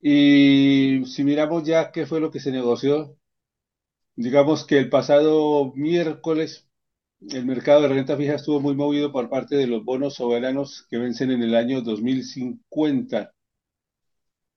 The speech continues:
Estos son bo-, perdón, dos mil sesenta, son bonos que tienen una tasa de interés de cinco punto ochenta y ocho en dólares. Se estuvieron negociando a noventa y ocho punto dieciocho por ciento.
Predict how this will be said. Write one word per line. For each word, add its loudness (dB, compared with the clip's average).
Estos -2
son 2
bo-, 0
perdón, -2
dos -2
mil -2
sesenta, -4
son -6
bonos -2
que -10
tienen -4
una -4
tasa -2
de 0
interés -4
de -4
cinco -8
punto -4
ochenta -4
y 2
ocho -2
en -2
dólares. 2
Se -10
estuvieron 0
negociando 0
a -2
noventa -4
y -2
ocho -6
punto -8
dieciocho -6
por -14
ciento. -8